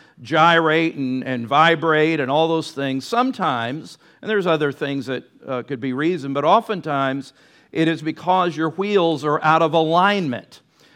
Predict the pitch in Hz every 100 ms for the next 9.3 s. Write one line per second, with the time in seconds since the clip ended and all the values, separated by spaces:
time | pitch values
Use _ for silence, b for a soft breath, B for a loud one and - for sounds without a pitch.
0 | - 123 - 139 143 170 165 165 - -
1 | 156 175 160 151 151 165 156 151 147 147
2 | b b - 165 165 175 151 131 147 151
3 | 156 143 151 160 170 165 - 139 123 160
4 | 170 170 147 147 147 156 165 175 165 123
5 | 113 127 165 226 214 175 160 160 160 143
6 | 135 B B - 147 143 - - 196 196
7 | - 139 117 120 - b b b 139 165
8 | 180 165 160 156 147 139 131 135 131 127
9 | 113 101 -